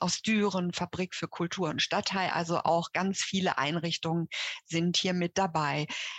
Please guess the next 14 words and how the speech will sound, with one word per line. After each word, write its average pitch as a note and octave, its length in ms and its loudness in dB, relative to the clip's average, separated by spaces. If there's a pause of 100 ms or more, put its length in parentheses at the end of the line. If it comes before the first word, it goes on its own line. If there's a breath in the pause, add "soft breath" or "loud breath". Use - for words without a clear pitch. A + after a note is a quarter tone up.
(160 loud breath)
Dann C4+ 480 4 (240)
letzte A#3+ 380 0
Möglichkeit A#3 720 2
noch, G#3 420 0 (100)
einen F#3 400 0
kleinen G3+ 500 0
Klick - 360 -4
zu B3 120 2
machen, A3 420 0
um F#3+ 300 -2
die E3+ 360 -2
Umfrage F3 800 -2
zu, - 400 -10 (340)
abzustimmen. C4 840 2